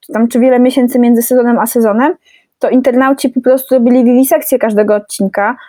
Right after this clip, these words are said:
rozcinali go na części, szukali tutaj, aha, to się łączy z tym, to będzie tak. I oni po prostu rozkminili końcówkę tego serialu, zanim on miał realnie szansę się zakończyć. I to też była taka, wiesz, no,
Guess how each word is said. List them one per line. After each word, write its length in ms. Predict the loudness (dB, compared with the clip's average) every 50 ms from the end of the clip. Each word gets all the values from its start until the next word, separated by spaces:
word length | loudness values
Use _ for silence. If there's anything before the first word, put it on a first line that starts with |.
| _ _
rozcinali 440 | -2 -2 -2 -2 -2 0 0 2 2
go 100 | 2 0
na 140 | 0 -2 -2
części, 400 | -2 -2 -4 -4 -4 -4 -6 -4
szukali 420 | -4 -6 -4 -4 -2 -2 -2 -2
tutaj, 260 | -2 -2 -2 -2 -2 0 -2
aha, 240 | -2 -2 -4 -4 -4
to 120 | -4 -6
się 160 | -4 -2 0
łączy 260 | 2 2 2 0 -2
z 100 | -4 -4
tym, 200 | -2 0 0 0
to 100 | 0 0
będzie 280 | 0 2 2 2 0 0
tak. 340 | -2 -2 -2 -2 -4 -8 -12 -20 -20 -20 -20 -20 _ _
I 120 | 0 2
oni 120 | 2 2 2
po 120 | 0 0
prostu 340 | 0 0 0 0 -2 -2 -2
rozkminili 480 | -2 -2 -2 0 0 2 2 2 2 0
końcówkę 500 | 0 0 0 0 0 -2 -2 -2 -2 -2
tego 200 | 0 0 -2 -2
serialu, 400 | -2 0 0 2 2 2 2 2
zanim 220 | 2 2 2 0
on 160 | 0 0 2
miał 260 | 2 2 0 0 0
realnie 460 | 0 0 0 0 0 0 0 0 0 0
szansę 300 | 0 -2 -2 -2 -2 -2
się 100 | -2 -2
zakończyć. 680 | -2 0 0 0 0 0 0 0 -2 -2 -4 -6 -14 _ _ _ _ _ _ _ _ _ _ _
I 80 | -4 -2
to 100 | -2 0
też 180 | 0 0 2 2
była 200 | 2 2 2 0
taka, 240 | 0 -2 0 0
wiesz, 400 | 0 2 2 2 0 -2 -4 -10 -14 _ -6 -2 -2
no, 120 | 0 -2